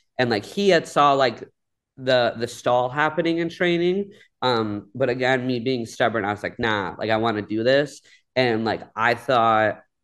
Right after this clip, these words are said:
if I went back to training myself, I could make that. And then I, like, realized, like, yo, I just, I outgrew one thirty-two.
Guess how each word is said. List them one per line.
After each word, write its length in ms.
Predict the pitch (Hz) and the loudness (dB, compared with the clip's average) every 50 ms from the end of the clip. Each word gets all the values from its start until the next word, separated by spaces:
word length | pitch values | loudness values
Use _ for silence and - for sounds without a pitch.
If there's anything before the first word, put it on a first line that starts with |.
| _ _ _ | _ _ _
if 320 | - 104 98 98 92 - - - | -4 -4 -2 -4 -4 -6 -4 0
I 100 | 120 131 | 0 2
went 220 | 131 127 120 113 | 2 0 0 0
back 180 | 117 117 110 - | 0 -2 -2 -4
to 60 | - | -8
training 380 | 131 - - 127 123 117 120 117 | -8 -4 -4 -2 -2 -2 -2 -2
myself, 480 | 110 104 107 - - 117 120 135 139 - | -2 -4 -4 -4 -2 0 0 0 0 -2
I 100 | 98 113 | -4 -4
could 200 | 113 - 113 104 | -4 -6 -6 -4
make 280 | 104 104 107 104 - | -4 -4 -4 -2 0
that. 380 | 147 147 147 156 156 131 - - _ _ _ _ _ _ _ | 0 2 2 2 0 -4 -6 -14 _ _ _ _ _ _ _
And 300 | 131 131 131 127 120 117 | -4 -2 -2 -2 0 0
then 460 | 117 110 110 113 113 110 107 107 - - | 0 0 0 0 0 -2 -2 -4 -6 -4
I, 220 | - 110 107 104 104 | -2 -2 0 0 0
like, 280 | 104 98 90 - - | 0 -2 -4 -6 -6
realized, 420 | 113 107 101 98 92 82 87 - - | -4 -2 -2 0 0 -2 -4 -4 -6
like, 200 | 87 87 - 107 | -6 -6 -6 -4
yo, 520 | 110 101 98 92 82 78 76 73 - - _ - | -4 -2 -2 -2 -2 -4 -6 -6 -8 -12 _ -6
I 120 | 107 104 | -4 -4
just, 300 | 95 95 92 90 - - - _ _ | -4 -6 -10 -12 -14 -20 -20 _ _
I 140 | - 110 104 | -2 -2 -2
outgrew 340 | 85 92 - - 98 92 80 | -2 -2 -6 -6 -6 -6 -6
one 200 | 87 92 - - | -6 -8 -10 -10
thirty-two. 600 | - 92 87 - - - - - - - - | -10 -12 -10 -10 -14 -16 -16 -16 -16 -16 -16